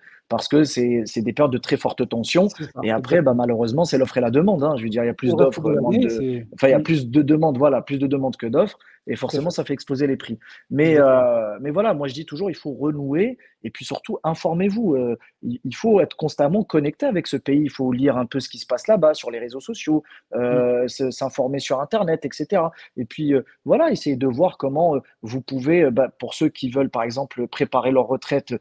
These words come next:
Speaker 1: et leurs vieux jours, voir un peu quelles sont les possibilités. Euh, est-ce qu'il est possible d'acheter un, un appartement ? Il y a, il y a même des choses qui se font en Algérie. On peut faire un crédit bancaire pour, euh, pour financer un appart là-bas, et avec juste des fiches de paye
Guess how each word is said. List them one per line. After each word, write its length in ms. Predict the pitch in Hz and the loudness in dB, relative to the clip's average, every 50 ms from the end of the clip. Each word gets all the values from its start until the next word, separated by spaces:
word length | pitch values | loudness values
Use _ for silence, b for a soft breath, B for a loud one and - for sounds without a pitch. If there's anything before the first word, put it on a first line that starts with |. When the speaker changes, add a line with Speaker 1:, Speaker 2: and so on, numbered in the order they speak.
| b b b - | b b b -2
Speaker 1:
et 60 | 123 | 0
leurs 160 | 127 131 117 110 | 2 2 2 2
vieux 160 | 113 123 127 | 0 -2 -2
jours, 240 | 120 143 226 262 170 | 0 0 0 -2 0
voir 200 | 123 135 139 127 | 0 2 2 2
un 60 | 123 | 0
peu 120 | - - 180 | -2 -4 -4
quelles 140 | - 131 | -4 -6
sont 140 | 113 - 135 | -6 -6 -4
les 100 | 135 131 | -4 -4
possibilités. 760 | 123 - 139 - - 160 156 185 208 233 214 - 170 170 165 B B B B - - | -4 -4 -6 -6 -6 -4 -2 -2 -2 -2 0 2 2 2 2 B B B B 0 2
Euh, 320 | 131 127 123 123 127 127 - | 4 4 4 2 2 0 -2
est-ce 140 | 131 - - | -4 -6 -6
qu'il 180 | - 143 131 135 | -4 -2 0 0
est 120 | 135 135 | 0 0
possible 340 | 113 - 139 127 - 147 135 | 0 -2 -4 -4 -4 -2 0
d'acheter 300 | 135 127 - - 139 135 | 0 0 0 0 0 0
un, 180 | 135 131 127 b b b b - | 0 0 -2 b b b b -6
un 140 | 110 123 135 | -2 0 0
appartement ? 560 | 131 - 165 160 - - 240 214 180 185 185 | 0 0 -2 -2 0 0 2 4 4 4 4
Il 80 | 156 | 4
y 40 | 147 | 4
a, 120 | 139 131 B B B B - | 2 2 B B B B -2
il 40 | - | 0
y 20 | |
a 60 | 131 | 2
même 200 | 131 165 180 175 | 2 2 2 2
des 120 | 147 156 151 | 4 2 2
choses 480 | - - 196 185 175 143 147 143 127 - _ _ _ | 2 2 0 0 0 0 -2 -2 -4 -4 _ _ _
qui 120 | - 131 | -10 -8
se 160 | 120 - 180 185 | -6 -6 -6 -8
font 140 | - 370 | -6 -6
en 80 | 370 285 | -4 -4
Algérie. 280 | 226 170 165 180 180 180 | -2 -2 -2 -2 -2 -2
On 100 | 147 123 | -4 -4
peut 140 | - 143 | -6 -8
faire 200 | 131 - 151 123 | -6 -4 -4 -4
un 80 | 131 127 | -4 -6
crédit 340 | - - - 143 127 139 139 | -4 -2 -2 -2 0 0 -2
bancaire 460 | 135 143 143 - - 233 262 262 - | -2 -2 -2 0 2 2 2 2 0
pour, 260 | - 165 156 139 143 | -4 -4 -2 0 0
euh, 320 | 139 135 131 127 123 120 113 b b b _ - | 2 2 2 2 2 0 -2 b b b _ -6
pour 140 | 147 131 - | -6 -4 -4
financer 400 | - 139 135 131 127 - - 127 | -4 -6 -4 -4 -4 -4 -4 -4
un 80 | 127 139 | -2 -2
appart 320 | 180 - 370 392 - - | -2 -2 -2 -4 -4 -2
là-bas, 320 | 202 180 165 185 180 156 135 | 0 2 4 4 4 4 4
et 60 | 127 | 2
avec 200 | 127 120 131 123 | 0 -2 -4 -6
juste 200 | 120 156 165 143 | -6 -6 -6 -6
des 80 | 151 135 | -6 -6
fiches 220 | - - 131 120 | -6 -8 -8 -6
de 100 | 110 131 | -6 -6
paye 300 | 113 - 175 208 247 254 | -4 0 0 0 0 0